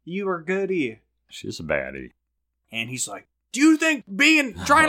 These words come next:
Speaker 1: to
Speaker 2: <laughs>
Speaker 1: be the king, learning about being the king is easy?" And I'm like, "Oh my God, Disney Channel.
Speaker 2: Yeah,
Speaker 1: You
Speaker 2: I
Speaker 1: always
Speaker 2: don't
Speaker 1: try to make us think, like, being rich is hard, being the king is hard."
Speaker 2: Yeah, I don't know why
Speaker 1: She
Speaker 2: Ben
Speaker 1: lived
Speaker 2: had to
Speaker 1: on the frickin'
Speaker 2: complain.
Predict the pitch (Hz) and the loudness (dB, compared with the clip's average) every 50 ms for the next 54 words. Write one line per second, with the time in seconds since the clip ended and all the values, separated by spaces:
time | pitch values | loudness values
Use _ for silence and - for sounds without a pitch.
0 | 285 277 - - 302 302 294 247 214 - - 285 302 320 339 339 330 294 226 196 | 4 2 4 4 4 6 4 2 -2 2 4 4 6 6 4 0 -2 -4 -6 -4
1 | 220 220 277 311 339 330 330 311 294 311 311 294 302 311 320 311 269 214 - - | 2 4 4 6 6 4 4 4 6 6 4 4 4 0 0 0 0 -2 0 2
2 | 285 311 330 311 294 240 180 175 220 269 311 330 339 302 320 277 226 196 160 147 | 4 4 4 4 4 4 4 6 6 6 8 6 6 6 4 4 4 4 4 4
3 | 165 151 175 196 220 226 220 202 196 185 180 175 170 196 208 220 226 226 220 214 | 4 4 2 2 4 4 4 4 4 4 2 2 2 4 6 6 6 6 4 2
4 | 202 196 185 196 180 - - 175 175 175 165 143 117 104 98 101 98 98 95 98 | 0 -2 -2 -4 -6 -4 -2 -2 0 2 2 2 4 4 4 4 6 6 6 6
5 | 98 - 202 - 208 226 226 220 - 202 196 185 180 175 190 196 190 190 170 151 | 8 8 8 8 8 6 4 4 4 4 6 6 4 4 2 2 2 2 0 -2
6 | - - 190 185 165 160 131 120 - _ _ _ _ 208 233 247 247 240 226 220 | 0 -4 -4 0 2 2 2 2 0 _ _ _ _ -8 -6 -4 -4 -4 2 4
7 | 233 233 226 - 220 202 190 196 208 220 226 226 220 214 208 175 139 127 - - | 4 4 4 0 -4 -8 -4 0 4 6 6 6 8 6 6 4 4 0 -4 -6
8 | 214 226 226 214 208 208 - 233 233 226 220 214 196 - - - 220 226 233 233 | -6 -4 -4 -4 -6 -4 -4 -4 -4 -4 -6 -6 -8 -8 -2 0 2 4 6 6
9 | 233 226 220 214 202 185 - - - 269 285 285 135 - 107 - 294 311 - 90 | 6 6 6 6 6 6 6 6 4 4 2 2 4 4 4 4 4 4 4 4
10 | - 269 269 - 160 226 247 247 233 233 233 220 - 240 233 - 202 180 165 143 | 6 4 4 4 6 4 4 4 4 2 0 2 0 0 2 2 0 0 0 0
11 | 131 131 135 - | -4 -6 -10 -14